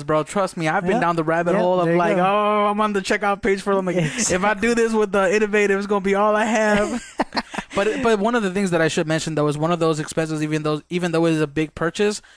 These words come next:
Speaker 2: Mm-hmm.
Speaker 1: you probably made that purchase after already having established that clientele of like, "Okay, you're gonna be using
Speaker 2: Absolutely.
Speaker 1: the shit out of this
Speaker 2: Absolutely.
Speaker 1: thing," right?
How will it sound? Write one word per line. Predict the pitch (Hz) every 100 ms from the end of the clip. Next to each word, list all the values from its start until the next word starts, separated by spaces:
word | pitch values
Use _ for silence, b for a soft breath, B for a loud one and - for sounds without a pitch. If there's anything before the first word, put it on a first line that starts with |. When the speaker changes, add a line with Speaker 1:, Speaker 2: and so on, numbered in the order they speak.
| -
Speaker 2:
Mm-hmm. | 147 135 143
Speaker 1:
you | 139 143 196
probably | - 185 190 170
made | 160
that | 165 151
purchase | - 165 151 143
after | 156 143 - -
already | 156 156 151
having | 147 156 151
established | - 156 151 135
that | 147
clientele | - 151 143 156
of | 147
like, | 147
"Okay, | 151 160
you're | 151
gonna | 156 151
be | 143
using | 139 151 147
Speaker 2:
Absolutely. | 131 160 160
Speaker 1:
the |
shit | 143 156 143
out | 147
of | 143
this | 143 -
Speaker 2:
Absolutely. | 151 147
Speaker 1:
thing," |
right? | 151 165